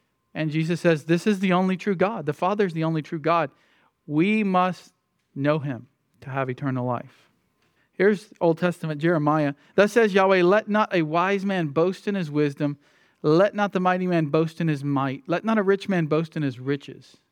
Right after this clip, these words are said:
But let him who boasts boast in this, that he understands and knows me." This is God speaking to Israel. Stop boasting in how much you know, people. Stop boasting in how much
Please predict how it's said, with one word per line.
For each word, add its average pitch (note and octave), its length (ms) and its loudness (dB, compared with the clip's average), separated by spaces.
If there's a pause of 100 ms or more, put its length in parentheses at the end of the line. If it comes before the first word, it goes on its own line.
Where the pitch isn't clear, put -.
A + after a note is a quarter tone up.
(920)
But D3+ 120 -2
let E3+ 280 2
him G3 280 -2
who F#3+ 120 -2
boasts D#3 380 0
boast D#3 360 -2
in D3 120 -2
this, C#3+ 240 0
that D#3 160 0
he D#3+ 160 -6
understands E3+ 920 -2
and D3+ 400 -2
knows F3+ 560 4
me." B2+ 320 -4 (840)
This A#3 100 -4
is G#3 140 -4
God F3+ 340 0
speaking C#3+ 480 -6 (540)
to F#3 180 -10
Israel. E3 480 -2 (460)
Stop A3+ 260 -2
boasting G#3+ 560 2
in E3+ 80 2
how E3+ 100 2
much F3 240 -4
you C#3+ 60 -6
know, G3+ 540 0 (200)
people. F#3 340 -2
Stop D#3 260 -2
boasting E3 460 -2
in D3+ 80 -4
how D3+ 200 -4
much D3+ 380 -4